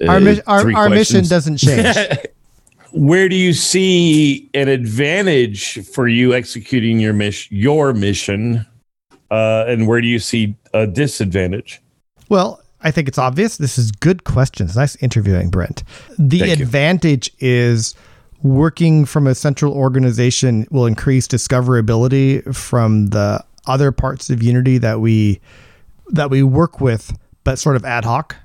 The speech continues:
Speaker 1: Uh, it makes it a little easier for them to discover, okay, this central org has the, has, is the place for us to go ask questions.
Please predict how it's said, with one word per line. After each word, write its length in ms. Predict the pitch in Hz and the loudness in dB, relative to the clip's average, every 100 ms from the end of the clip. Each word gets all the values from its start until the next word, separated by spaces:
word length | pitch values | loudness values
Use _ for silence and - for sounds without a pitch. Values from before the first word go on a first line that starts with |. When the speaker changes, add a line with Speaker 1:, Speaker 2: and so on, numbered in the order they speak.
| _ _ _ _ _ - _ _ _ | _ _ _ _ _ -20 _ _ _
Speaker 1:
Uh, 240 | - 110 120 | -8 -8 -6
it 160 | 147 131 | -4 -2
makes 200 | 143 - | -2 0
it 40 | |
a 60 | 143 | 0
little 160 | 127 180 | 0 2
easier 320 | 165 147 151 | 2 2 0
for 120 | - | 0
them 180 | 131 131 | -2 0
to 80 | 120 | -2
discover, 420 | 113 - 135 123 | -4 -2 -2 -2
okay, 220 | 123 139 | -2 -2
this 180 | 117 117 | -4 -4
central 360 | - 123 143 127 | -2 -2 -2 -2
org 240 | 113 107 | -2 -2
has 360 | - 110 113 - | -2 -2 -2 -2
the, 140 | 104 127 - - - | -6 -6 -16 -20 -20
has, 480 | - - 120 120 117 - | -8 -4 -2 0 -2 -4
is 100 | 110 | -4
the 120 | 127 | -4
place 260 | - 156 - | 0 -2 0
for 120 | 127 | -4
us 100 | - | -4
to 80 | 113 | -6
go 80 | |
ask 240 | 107 101 - | -4 -6 -4
questions. 500 | 113 104 - - | -6 -6 -8 -12